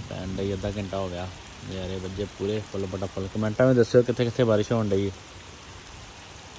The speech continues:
ਆ ਗਏ ਜੇ ਉੱਠ ਕੇ? ਪਾਪਾ ਕਦੋਂ ਦੇ ਉੱਠੇ ਆ? ਬਾਹਰ ਵੇਖੋ, ਮੀਂਹ ਪੈ ਕੇ ਹਟ ਵੀ ਗਿਆ। ਆ ਕੀ ਹੋਇਆ ਪੁੱਤ? ਹੈਂ?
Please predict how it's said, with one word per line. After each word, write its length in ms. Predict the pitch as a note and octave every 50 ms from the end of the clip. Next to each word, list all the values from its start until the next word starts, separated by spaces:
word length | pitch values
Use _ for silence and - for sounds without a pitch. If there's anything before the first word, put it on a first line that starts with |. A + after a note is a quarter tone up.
| - - - - - - - - - - - - - - - - - - - - - - - - - - - - - - - - - - - - - - - - - - - - - - - - - - - - - - - - - - - - - -
ਆ 120 | C3 C#3
ਗਏ 140 | C#3+ D3+ G3+
ਜੇ 100 | G#3+ B3
ਉੱਠ 160 | B3 A#3 -
ਕੇ? 180 | A#3+ - B3+ B3 - - - - - - - - - - - - - - - - - - - - - - - -
ਪਾਪਾ 220 | C3 B2 - C#3
ਕਦੋਂ 260 | C3+ C#3 C#3+ D3 E3
ਦੇ 100 | E3+ F3
ਉੱਠੇ 280 | F3 E3 E3+ E3+ E3 E3
ਆ? 40 | D#3
ਬਾਹਰ 260 | C#3 C#3 C#3 C#3+ D3+
ਵੇਖੋ, 380 | D3 D3+ D3+ D3+ D#3 C#3 C3+ - - - - - -
ਮੀਂਹ 180 | A2 A#2 B2+ C#3
ਪੈ 200 | C#3 D3 C#3 C3+
ਕੇ 160 | C3 B2+ D3 D3
ਹਟ 100 | B2+ B2
ਵੀ 140 | A#2+ C#3
ਗਿਆ। 240 | C#3+ C#3+ D3+ D3 D3 D3 C#3 C3 - - - - - - - - - - - - - - - - - - - - - - - - - - - - - - -
ਆ 120 | C3+ C#3+ D#3+
ਕੀ 80 | F3 - -
ਹੋਇਆ 200 | G3 F3+ E3 D#3
ਪੁੱਤ? 320 | C#3+ C#3 C3+ C3+ - - - C#3 - - - - - - - - - - - - - - - - - - - - - - -
ਹੈਂ? 220 | D3 A4+ B4 B4